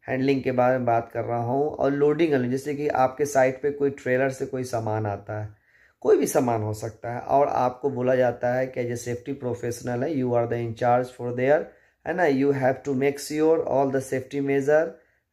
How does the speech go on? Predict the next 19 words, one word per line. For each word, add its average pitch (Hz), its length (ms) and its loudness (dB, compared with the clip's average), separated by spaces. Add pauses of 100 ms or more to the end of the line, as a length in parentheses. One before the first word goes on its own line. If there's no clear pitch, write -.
uh, 135 260 0
and 135 140 -4 (120)
safely 139 360 2
unloading, 127 560 -2
unloading, 110 680 -4
ओके। 143 240 -2 (560)
तो 175 80 2
आप 170 540 4
ये 175 100 -2
चीज़ 175 420 -6
as 151 220 0
a 151 100 -8
safety 151 300 -2
pro-, 151 220 4
आप 147 300 0
चेक 165 280 -2
करेंगे, 110 360 -2
वहाँ 95 280 -6
पे - 160 -18